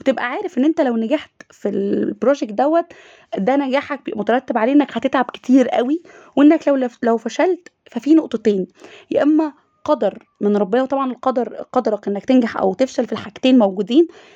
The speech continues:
والحاجة التانية هو انك انت، آه، يعني تكاسلت في انك تعمل الحاجة دي.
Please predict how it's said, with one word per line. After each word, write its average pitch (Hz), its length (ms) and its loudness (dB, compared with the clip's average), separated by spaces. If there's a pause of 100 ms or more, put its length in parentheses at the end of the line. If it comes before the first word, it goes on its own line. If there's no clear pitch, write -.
(120)
والحاجة 294 320 0
التانية 330 440 4
هو 254 260 -2
انك 247 320 -2
انت، 294 260 2 (420)
آه، 202 260 0 (400)
يعني 233 280 2
تكاسلت 277 600 -2
في 214 80 -4
انك 214 180 0
تعمل 220 260 -2
الحاجة 202 300 -8
دي. - 200 -12